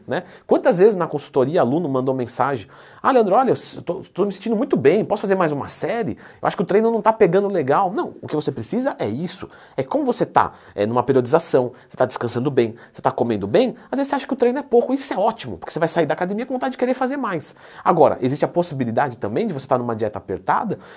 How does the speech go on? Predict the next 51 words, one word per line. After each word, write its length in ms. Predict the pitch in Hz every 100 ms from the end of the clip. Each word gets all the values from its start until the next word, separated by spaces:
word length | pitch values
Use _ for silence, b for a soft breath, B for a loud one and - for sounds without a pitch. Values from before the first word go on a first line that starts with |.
| B
e 40 | 120
você 200 | 131 147
sair 180 | 151
da 80 | 165
academia 320 | 160 135 143
não 160 | 175 208
querendo 300 | 254 240 247
voltar. 320 | 220 269 170
Aliás, 240 | 143 110 113
eu 60 |
nem 100 | 151
queria 280 | 302 233 175
ir 40 | 233
pra 140 | 262
academia, 420 | 254 269 294 226
porque 220 | - 143
eu 20 | -
tô 100 | -
cansado. 560 | 226 269 208 208 131 - B B B B
E 80 |
naquele 340 | 165 180 269 254
treino 400 | 196 220 330 180
eu 40 |
rendi 240 | 170 202 170
muito 380 | 180 262 415 262
menos, 420 | 160 285 370 - B B
mas 100 | 156
eu 40 |
saí 140 | 202 208
de 120 | 185
lá 100 | 208
muito 260 | 185 233 233
mais 260 | 180 180
acabado. 440 | 196 262 196 170 165
Isso 80 |
quer 60 | -
dizer 120 | 202
que 80 | 202
o 40 |
treino 200 | - 151
foi 140 | 131 123
melhor? 380 | 104 120 - 214
Não, 160 | 349
o 40 | 117
treino 240 | 127 127
foi 160 | 131 127
pior 300 | 180 160 208
pela 180 | -
privação 440 | 226 208 208 - 208
de 80 | 269
carbo. 280 | 262 147